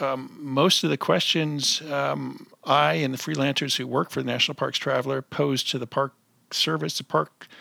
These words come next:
individual parks, have to go to Washington before that park can speak to us.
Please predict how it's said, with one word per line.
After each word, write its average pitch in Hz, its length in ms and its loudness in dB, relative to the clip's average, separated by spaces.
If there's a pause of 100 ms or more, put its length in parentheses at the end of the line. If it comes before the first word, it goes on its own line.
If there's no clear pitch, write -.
(140)
individual 160 440 6
parks, 139 380 2 (540)
have 175 200 2
to 185 80 0
go 190 100 8
to 185 60 6
Washington 175 640 6 (300)
before 165 280 4
that 165 160 4
park 165 240 4
can 175 140 0
speak 214 300 2
to - 180 -2
us. - 240 -2